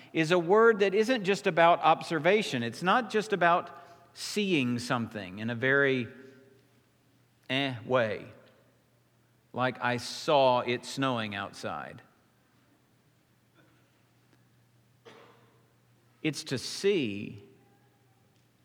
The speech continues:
and then to admire the one who is seen. It's the s-, to see and be drawn to them.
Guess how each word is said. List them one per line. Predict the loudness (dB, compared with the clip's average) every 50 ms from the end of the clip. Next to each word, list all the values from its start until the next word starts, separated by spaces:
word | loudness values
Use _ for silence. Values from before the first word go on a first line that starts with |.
| _ _ _ _ _ _ _ _ _ _ _ _ _ -4
and | -2 0 0 2 0
then | 0 0 -2 -2 -6 -6
to | -6 -4 -2 -2 -2
admire | -2 -2 -4 -4 -2 -2 -2 -2 -2 -2 -2 -4 -4
the | -4 -6
one | -6 -6 -6 -8 -8 -8 -10 -10 -10
who | -8 -8 -8 -6
is | -6 -6 -6 -6 -8
seen. | -12 -12 -12 -12 -12 -12 -14 -16 -14 -8
It's | -8 -8 -8 -8
the | -8 -8
s-, | -8 -8 -10 -14 -14 -14 -14 -10
to | -8 -8
see | -6 -6 -6 0 2 2 4 4 2 2
and | 2 0 0
be | 0 -2 -2
drawn | -2 -2 -2 0 0 0 0 0 -2 -4
to | -6 -6 -6
them. | -6 -4 -4 -2 -2 -4 -6 -8 -10 -14 -16 -16